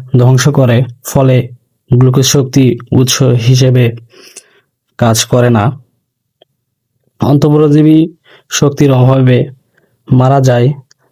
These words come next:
অ্যালবেন্ডাজল মুখে খাওয়ালে ভালোভাবে শোষিত হয় এবং মূত্রের মাধ্যমে বের হয়ে যায়। মাত্রা বা প্রয়োগবিধি,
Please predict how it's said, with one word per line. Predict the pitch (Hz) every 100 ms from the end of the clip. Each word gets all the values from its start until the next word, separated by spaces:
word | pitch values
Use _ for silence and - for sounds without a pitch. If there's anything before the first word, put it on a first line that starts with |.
| _
অ্যালবেন্ডাজল | - 139 131 143 147 147 151 151 156 - _ _ _ _ _ -
মুখে | 135 135 - 143
খাওয়ালে | 135 - 139 139 127 117 - - _ _ _ _ -
ভালোভাবে | 120 139 143 139 135
শোষিত | - 139 151 151
হয় | 143 131 127
এবং | - 131 135 123 123 - _ _ -
মূত্রের | 143 139 151 147
মাধ্যমে | 143 131 127 135 123 117 - _ _ _ _ _ _ _ _ 131
বের | 127 147 147
হয়ে | 135 120
যায়। | 120 117 165 - _ _ _ _ _ _ _ _ _ _ _ _ _ _ _ _ _ _ _ _
মাত্রা | 127 135 131 156 147
বা | 147
প্রয়োগবিধি, | 143 135 135 127 123 127